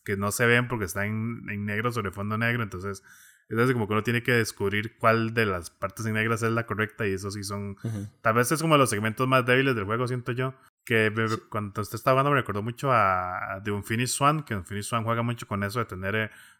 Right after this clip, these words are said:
Speaker 1: mapas blancos y negros donde usted tenga como que alinearse para verlo, pero
Speaker 2: Ujú.
Speaker 1: aquí como que no, no en todas funciona bien. Hay unas que funcionan muy bien y en otras sí es como muy, se siente muy,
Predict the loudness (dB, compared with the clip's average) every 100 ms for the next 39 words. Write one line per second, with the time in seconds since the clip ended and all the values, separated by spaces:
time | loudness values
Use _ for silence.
0 | -4 0 2 2 2 0 0 -2 0 0
1 | 0 0 -2 -6 -6 -4 -2 -4 -4 -6
2 | -6 -8 -6 -2 -2 -2 -2 0 0 -2
3 | -2 2 4 4 4 2 -2 -2 -4 -4
4 | -8 -8 -6 -4 -6 -6 -4 -4 0 0
5 | 2 2 2 2 0 0 4 6 6 6
6 | 0 2 2 4 2 2 2 2 4 2
7 | 2 0 4 4 2 0 -2 -2 -2 -2
8 | -2 -4 -2 -2 -2 -4 -4 -6 -4 -4
9 | -2 -2 -2 -4